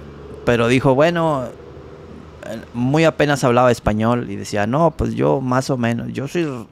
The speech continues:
rockero", y la, sí, pues sí se ve de a madre. Entonces, se hace la fusión del grupo con un baterista rockero, yo que no era cien por ciento norteño, porque,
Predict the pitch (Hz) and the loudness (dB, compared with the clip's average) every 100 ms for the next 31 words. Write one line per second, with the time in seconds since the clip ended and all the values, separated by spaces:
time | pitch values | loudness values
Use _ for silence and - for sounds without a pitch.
0 | - - 101 101 117 123 107 85 80 - | -20 -10 -10 -6 -8 -6 -8 -12 -16 -16
1 | 113 - - - 107 92 92 98 90 80 | -16 -16 -18 -18 -16 -14 -12 -14 -14 -16
2 | 80 - - 392 _ _ - - _ _ | -18 -18 -16 -16 _ _ -20 -20 _ _
3 | _ - 101 95 120 - - - - - | _ -14 -10 -6 -6 -6 -16 -20 -20 -20
4 | _ _ _ _ _ _ _ _ _ - | _ _ _ _ _ _ _ _ _ -20
5 | - - - 120 120 156 143 127 - 135 | -20 -10 -2 0 2 0 0 -2 0 2
6 | 131 135 127 - _ _ _ _ - 113 | 2 0 -8 -14 _ _ _ _ -6 -2
7 | 117 120 131 - 143 135 _ 117 120 127 | 0 2 0 2 0 -2 _ -2 0 0
8 | 143 - 131 131 - 131 135 135 143 139 | -2 -2 -6 -6 -2 0 0 0 0 2
9 | 139 135 135 - _ - - - - - | 0 -2 -6 -20 _ -20 -20 -20 -20 -20
10 | - - - - - 117 113 131 131 117 | -20 -20 -20 -20 -12 -4 2 2 2 0
11 | 113 123 123 120 123 131 135 135 - 120 | 2 2 2 -2 -2 -2 0 -2 0 -2
12 | 127 127 113 - 117 113 120 135 135 - | 0 0 0 -4 -4 0 0 0 -4 -14
13 | - - - - - - - - - 113 | -20 -20 -20 -20 -20 -20 -20 -20 -10 -8
14 | - | -8